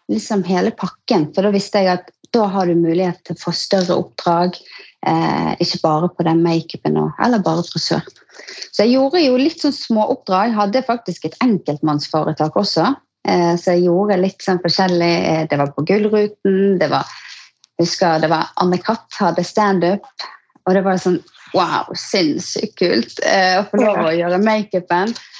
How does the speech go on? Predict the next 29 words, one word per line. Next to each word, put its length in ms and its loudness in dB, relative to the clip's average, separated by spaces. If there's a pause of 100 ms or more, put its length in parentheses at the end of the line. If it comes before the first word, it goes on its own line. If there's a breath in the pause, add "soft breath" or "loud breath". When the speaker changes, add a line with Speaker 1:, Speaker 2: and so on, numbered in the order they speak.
(220 loud breath)
Speaker 1:
Vi 80 2
hadde 180 0
noen 160 0
kjendiser, 960 0 (240)
eh, 320 -2
i 60 2
Bergen, 640 0 (160)
eh, 200 -2
som 220 -2
kom 180 0
fra 140 -4
U 120 0
S 180 -2
A, 260 2
og 80 0
det 100 2
var 200 0
bare, 340 -2 (200)
ah, 160 -6 (120)
jeg, 260 0
jeg 200 0
skulle 260 -4
få 80 -2
lov 140 -2
å 100 0
gjøre 280 0
det. 180 0 (100)
Det 100 2
var 220 0